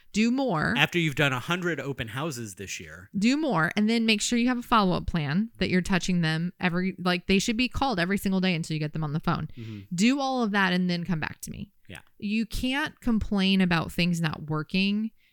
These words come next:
Speaker 1: if you're not fully implementing and executing the plan.
Speaker 2: Right.
Speaker 1: And, and, or just don't have one
Speaker 2: Right. I'm
Speaker 1: at
Speaker 2: gonna
Speaker 1: all.
Speaker 2: try. Uh, uh, I think that's the main thing is not, "I'm gonna try this for a while,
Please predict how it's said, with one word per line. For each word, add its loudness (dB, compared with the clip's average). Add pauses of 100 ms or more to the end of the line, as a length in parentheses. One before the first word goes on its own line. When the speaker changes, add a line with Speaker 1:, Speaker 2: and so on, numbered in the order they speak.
(200)
Speaker 1:
if 4
you're 2
not 4 (180)
fully 2
implementing 0
and 0
executing -4
the -2
plan. -2 (480)
Speaker 2:
Right. -18 (140)
Speaker 1:
And, 4 (260)
and, 4
or 4
just 4
don't 0
have 2
one -6 (220)
Speaker 2:
Right. 2
I'm -2
Speaker 1:
at 2
Speaker 2:
gonna 4
Speaker 1:
all. -6
Speaker 2:
try. -4
Uh, -8 (220)
uh, -6
I 2
think -6
that's -2
the -8
main -6
thing -8
is -8
not, -4 (960)
"I'm -2
gonna -2
try -4
this -4
for -6
a -8
while, -12